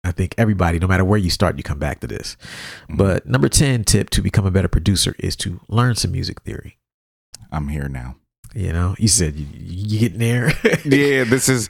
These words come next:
Speaker 1: Yeah.
Speaker 2: I mean, 'cause I just, just wanting to play, you know, play along with my samples and wanting to make beats that have no samples and being able to play shit in key and,
Speaker 1: Yeah.
Speaker 2: you know, understanding notes and all that stuff. Like, it's important.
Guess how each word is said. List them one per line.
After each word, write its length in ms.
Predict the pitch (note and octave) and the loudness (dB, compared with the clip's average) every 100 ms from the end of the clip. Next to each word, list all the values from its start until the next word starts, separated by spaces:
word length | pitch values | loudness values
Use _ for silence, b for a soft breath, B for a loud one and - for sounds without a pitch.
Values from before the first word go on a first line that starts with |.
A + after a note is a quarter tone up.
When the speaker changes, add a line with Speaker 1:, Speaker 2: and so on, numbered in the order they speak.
| A#2+ | -4
Speaker 1:
Yeah. 160 | A#2+ G#2+ | 0 2
Speaker 2:
I 60 | |
mean, 140 | C3 C3 | 2 4
'cause 200 | C3+ A#2+ | 4 2
I 60 | |
just, 380 | G2+ A2+ C3+ - - _ _ G#2 | 2 2 2 -2 -8 _ _ 0
just 200 | B2+ G2+ | 0 2
wanting 380 | G#2 A#2 A2 | 2 4 4
to 80 | G2 | 2
play, 540 | F2 - E2+ F#2+ F2+ F2+ | 0 0 2 2 -2 -8
you 100 | G#2 | -4
know, 240 | F#2+ C#2+ C2+ - _ | -4 -4 -8 -16 _
play 160 | - G#2 | 0 2
along 300 | F2 F2+ E2 | 2 2 2
with 120 | E2 | -2
my 120 | D2+ | -4
samples 480 | D2 D2 C2+ - - - | -4 -6 -8 -10 -12 -8
and 240 | D#2 C#2 B B B | -6 -8 B B B
wanting 240 | G#2 A#2 | 2 4
to 60 | A2+ | 2
make 280 | G#2+ G#2 E2 | 2 0 0
beats 320 | A2 G#2+ - | -2 0 -4
that 380 | F2+ G2+ F#2 - | 0 2 2 0
have 240 | F#2+ G#2+ | 0 2
no 180 | A2 B2 | 2 2
samples 540 | B2+ F#2+ D#2 - - - | 0 -2 -4 -8 -10 -6
and 360 | F2+ F2 D#2+ - _ F2+ | -4 -4 -6 -10 _ -4
being 240 | G2+ G2 | 0 2
able 200 | G2 F2 | 0 -2
to 60 | E2+ | -4
play 240 | - G2 | 0 0
shit 220 | F#2+ - | 0 -2
in 140 | F2 D#2 | -2 -4
key 360 | - D#2 A#1 - | -4 -4 -6 -10
and, 260 | D2 B1 A1+ b b - | -12 -12 -16 b b -8
Speaker 1:
Yeah. 120 | F2 | 0
Speaker 2:
you 60 | F#2 | 0
know, 140 | D#2+ C#2+ | 0 -2
understanding 720 | F2 E2+ - F#2 E2+ E2 D#2 | -2 -2 -2 0 0 0 0
notes 360 | D#2+ - - | 0 -2 -6
and 120 | C#2+ D2 | -6 -4
all 140 | C#2+ | -2
that 200 | D2+ C2+ | -4 -4
stuff. 340 | - B1+ G#1+ - | -8 -8 -10 -8
Like, 200 | C2 - _ _ _ | -8 -10 _ _ _
it's 160 | F2 - | -2 0
important. 540 | E2 D2+ D#2+ - C#2 | -2 -2 -4 -4 -14